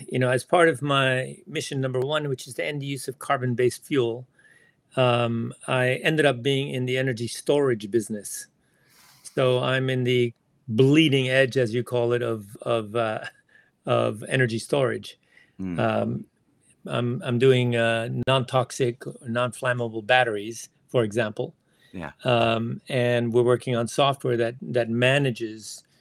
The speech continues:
Speaker 1: you know, microgrids, and it, it basically manages the energy.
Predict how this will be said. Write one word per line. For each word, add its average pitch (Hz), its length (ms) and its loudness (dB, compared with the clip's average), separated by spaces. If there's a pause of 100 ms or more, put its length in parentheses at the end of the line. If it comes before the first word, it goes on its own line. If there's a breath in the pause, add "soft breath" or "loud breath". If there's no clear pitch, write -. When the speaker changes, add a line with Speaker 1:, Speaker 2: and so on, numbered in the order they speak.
(340)
Speaker 1:
you 123 80 -2
know, 113 160 -4
microgrids, 110 640 0
and 135 180 -2
it, 127 520 -6 (120)
it 110 200 0
basically 139 480 6
manages 123 520 4
the 120 140 6
energy. 110 420 -4